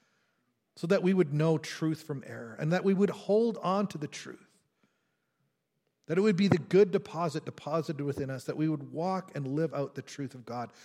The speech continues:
And that, Lord, as a church, we would be a church that continues to preach the truth, that preach the word of God, preach Jesus and, and who he is as our Lord and Savior who died on the cross.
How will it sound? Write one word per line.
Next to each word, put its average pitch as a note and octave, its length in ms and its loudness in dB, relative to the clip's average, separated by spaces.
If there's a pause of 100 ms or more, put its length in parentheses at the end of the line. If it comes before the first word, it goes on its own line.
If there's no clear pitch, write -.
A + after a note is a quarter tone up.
(200)
And C#3+ 80 0
that, E3+ 160 4
Lord, F3+ 160 4
as F3+ 160 4
a E3 80 -2
church, - 500 -2
we E3+ 120 0
would D#3+ 120 -2
be E3 120 -2
a D#3 40 -4
church E3 520 -8 (540)
that C#3+ 140 -4
continues E3+ 540 0
to - 120 -8
preach - 420 -4
the C3 80 -8
truth, - 460 -12
that - 180 -12
preach - 420 -4 (280)
the D3 100 0
word D3 260 2
of B2 120 -4
God, B2+ 340 -6 (300)
preach G3 440 2
Jesus F#3 580 2
and, C#3+ 360 -6
and C#3 180 -4 (140)
who G3+ 140 2
he G3+ 80 2
is E3+ 420 -2 (320)
as C3+ 120 -4
our C#3 120 0
Lord D#3 360 -2
and C#3+ 140 -6
Savior B2 480 -8
who B2+ 60 -12
died B2+ 240 -6
on B2+ 80 -8
the A#2+ 80 -8
cross. A2+ 760 -14